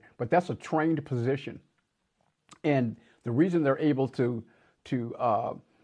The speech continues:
the, the reason they're able to keep up and record efficiently,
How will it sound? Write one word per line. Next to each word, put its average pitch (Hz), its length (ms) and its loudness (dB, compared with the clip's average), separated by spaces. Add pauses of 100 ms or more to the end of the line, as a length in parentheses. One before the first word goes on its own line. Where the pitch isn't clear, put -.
(280)
the, 110 340 -2
the 127 100 2
reason 147 240 4
they're 131 140 4
able 131 240 4
to 120 100 -8
keep - 300 -2
up 147 360 4
and 123 160 0
record 135 540 4
efficiently, 120 760 -6